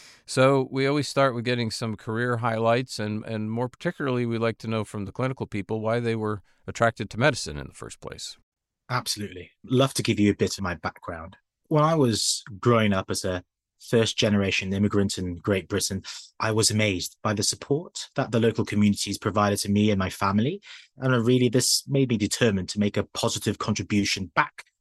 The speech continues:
Speaker 2: to my own community and those around me. And, and that's what first drew me into science and eventually to medicine, because I can make that contribution. I was particularly fascinated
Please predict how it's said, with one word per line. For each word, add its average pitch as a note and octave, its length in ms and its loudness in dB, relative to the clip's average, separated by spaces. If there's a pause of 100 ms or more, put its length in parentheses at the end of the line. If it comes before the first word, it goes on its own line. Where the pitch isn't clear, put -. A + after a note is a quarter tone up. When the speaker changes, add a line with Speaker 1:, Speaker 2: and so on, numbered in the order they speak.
Speaker 2:
to A#2+ 100 -2
my G#2 140 4
own G2+ 100 4
community G2 480 0
and F#2+ 100 -2
those G2 260 2
around F2+ 360 -2
me. F#2+ 160 -6
And, F#2+ 220 -6 (460)
and B2+ 140 2
that's - 240 0
what C3+ 200 2 (200)
first - 440 0
drew B2 220 4
me A#2 180 6
into G#2 180 -2
science A#2 500 0
and G2+ 300 0
eventually G2+ 540 2
to - 140 -4
medicine, F2+ 440 -4 (560)
because C3 220 0
I A#2+ 100 4
can G#2 340 2
make A#2+ 300 2
that G2+ 160 -8
contribution. F2 680 -8 (600)
I C3+ 240 2
was C3+ 160 6
particularly G2 800 0
fascinated G#2 640 0